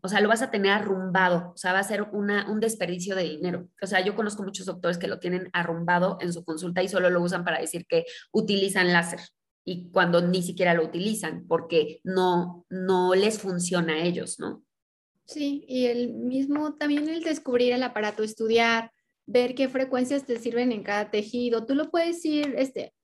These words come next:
Speaker 2: con, al, de la mano de los estudios, ir, este, aplicándolo con tus pacientes, ¿no?
Speaker 1: Sí, totalmente.
Speaker 2: "No
Speaker 1: De
Speaker 2: me
Speaker 1: hecho,
Speaker 2: funciona, le subo, le bajo". Ajá, sí.
Speaker 1: Así es, o sea, por ejemplo, yo tengo dos, dos láser de Herbio,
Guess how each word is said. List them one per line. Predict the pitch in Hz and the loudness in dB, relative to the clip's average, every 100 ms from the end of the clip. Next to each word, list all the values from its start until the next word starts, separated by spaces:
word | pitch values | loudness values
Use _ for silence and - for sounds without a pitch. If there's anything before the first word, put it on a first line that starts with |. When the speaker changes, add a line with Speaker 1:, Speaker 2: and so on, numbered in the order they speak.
| _ _ _ | _ _ _
Speaker 2:
con, | - 240 202 - | 0 0 -2 -6
al, | 208 208 196 190 - | -6 -4 -6 -8 -2
de | 214 | 0
la | 214 | 2
mano | 214 240 | 2 2
de | 277 | 2
los | 214 202 | 0 -4
estudios, | - 233 254 370 - - _ _ | -6 -4 -2 -4 -6 -20 _ _
ir, | 233 233 226 | 0 4 4
este, | 226 226 202 190 175 _ _ _ _ _ _ - | 4 0 -4 -4 -4 _ _ _ _ _ _ -10
aplicándolo | 208 208 226 330 294 202 | -4 -2 0 0 2 0
con | 185 | -4
tus | 180 185 | -8 -10
pacientes, | 185 185 196 185 190 | -8 -8 -10 -10 -8
¿no? | 214 339 _ _ _ _ _ | -8 -8 _ _ _ _ _
Speaker 1:
Sí, | - 302 320 349 | -4 2 4 4
totalmente. | 320 226 311 320 294 349 - 214 202 | 2 0 2 2 2 0 2 2 6
Speaker 2:
"No | |
Speaker 1:
De | 254 277 | 6 6
Speaker 2:
me | 311 | 6
Speaker 1:
hecho, | 494 | 2
Speaker 2:
funciona, | 277 269 262 254 247 240 | 0 0 -2 0 2 0
le | 233 226 | -2 -4
subo, | 247 233 220 214 | -4 -4 -4 -4
le | 214 208 | -6 -6
bajo". | 208 220 - 196 - | -8 -12 -14 -12 -10
Ajá, | 220 262 285 - _ _ | -6 -4 -6 -12 _ _
sí. | 220 | 0
Speaker 1:
Así | 240 277 294 | 2 4 4
es, | 294 | 4
o | 233 | 2
sea, | 226 220 - | 0 -2 0
por | 240 | 2
ejemplo, | 247 233 247 247 - - _ - | 2 2 2 0 -12 -20 _ -2
yo | 208 294 | 2 2
tengo | 320 294 311 294 247 185 - 185 | 2 0 2 4 4 4 2 0
dos, | 220 220 - | 0 0 -4
dos | - 226 226 - - | -2 0 -2 -6 0
láser | 220 220 226 | 2 2 0
de | 185 180 | 4 6
Herbio, | 170 175 220 - - | 6 4 2 0 -6